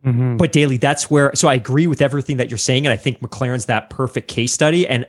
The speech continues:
Speaker 2: it wouldn't be a podcast if I didn't slander Martin Whitmarsh. But I think the question is, does Aston Martin have the right people? I, I, it, it's re-, it's reassuring that Tim is a fan of Mike Krack. I just look at Martin Whitmarsh and I look at the shambles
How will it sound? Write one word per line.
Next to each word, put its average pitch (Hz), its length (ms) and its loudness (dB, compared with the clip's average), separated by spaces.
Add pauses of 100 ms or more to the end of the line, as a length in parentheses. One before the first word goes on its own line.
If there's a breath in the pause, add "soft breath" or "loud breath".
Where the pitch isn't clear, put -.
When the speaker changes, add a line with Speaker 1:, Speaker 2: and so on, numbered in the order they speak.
Speaker 2:
it 131 160 -2
wouldn't 160 240 2
be 156 80 4
a 147 60 4
podcast 131 720 0
if 117 100 -6
I 117 100 0
didn't 123 300 -4
slander 123 460 0
Martin 117 360 -2
Whitmarsh. 127 540 0
But 131 180 0 (220 loud breath)
I - 80 0
think 160 220 -2
the 160 40 0
question 170 400 0
is, 151 200 0 (260 loud breath)
does 196 240 2
Aston 185 460 0
Martin 185 300 0
have 160 240 -2
the 165 60 -8
right 170 220 -4
people? 185 460 -6
I, 170 180 0
I, 196 60 2
it, 190 280 0 (120)
it's - 260 -2 (240)
re-, 214 300 2
it's 165 280 -2
reassuring 185 760 2
that - 260 0
Tim 170 200 -4
is 165 120 -4
a 147 40 0
fan 151 360 2
of 113 120 -2
Mike 135 200 0
Krack. 139 400 -2 (260 loud breath)
I 170 140 0
just 196 260 -6
look 170 240 -4
at 165 260 -2
Martin 147 320 0
Whitmarsh 143 560 0
and 143 140 0
I 143 60 2
look 160 240 0
at - 80 -4
the 147 80 0
shambles 151 720 -2